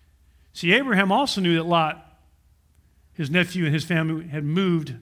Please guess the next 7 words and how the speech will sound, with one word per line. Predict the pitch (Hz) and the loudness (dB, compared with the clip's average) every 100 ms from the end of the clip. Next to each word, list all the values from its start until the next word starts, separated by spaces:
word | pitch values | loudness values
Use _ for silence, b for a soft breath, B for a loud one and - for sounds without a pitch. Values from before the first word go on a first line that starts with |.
| _ | _
from | - 156 | -10 -4
living | 170 160 165 | 0 0 -2
outside | 151 - 165 | -2 0 0
of | 147 | 0
Sodom | - 156 156 165 | -2 -2 -2 -2
into | 175 160 | -2 -2
Sodom. | - 170 147 139 143 | -4 -4 -2 -4 -10